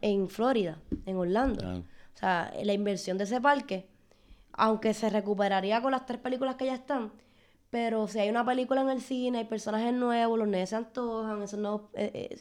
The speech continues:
Speaker 1: eh, simpatizan,
Speaker 2: Con,
Speaker 1: conectan con esos nuevos
Speaker 2: con nuevos
Speaker 1: personajes.
Speaker 2: personajes.
Speaker 1: O sea, yo creo que, que sí podría haber
Speaker 2: Ah,
Speaker 1: más películas.
Speaker 2: hay nuevos personajes en la, en Toy Story cuatro.
Speaker 1: Ujú.
Speaker 2: Pero hay uno que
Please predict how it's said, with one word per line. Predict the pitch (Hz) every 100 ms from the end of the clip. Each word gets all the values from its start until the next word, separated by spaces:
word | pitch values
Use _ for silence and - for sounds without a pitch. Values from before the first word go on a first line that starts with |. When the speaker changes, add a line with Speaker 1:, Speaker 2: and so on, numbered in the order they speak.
| -
Speaker 1:
eh, | -
simpatizan, | - 240 233 214 202 - 254
Speaker 2:
Con, | 226 226
Speaker 1:
conectan | 240 240 262
con | 247 220
esos | 240
nuevos | 247 254
Speaker 2:
con | 92
nuevos | 95 98
Speaker 1:
personajes. | - 107 -
Speaker 2:
personajes. | 101 107 104 92 - - - - -
Speaker 1:
O | -
sea, | 240
yo | 220 262
creo | 311 311
que, | 339 196 - - - - -
que | 262 233
sí | 285
podría | 247 247 214 208
haber | 220 226
Speaker 2:
Ah, | - - - -
Speaker 1:
más | 220 202
películas. | 214 196 175 113
Speaker 2:
hay |
nuevos | 127 143 147
personajes | 143 131 135 139 143 110 101
en | 95 92 92
la, | 90 85
en | 90
Toy | 90
Story | - 101 98
cuatro. | 90 80 73 - - -
Speaker 1:
Ujú. | 208 95 - - - _ _ -
Speaker 2:
Pero | 90
hay | 90 113
uno | 143 139 107
que | 90 85 82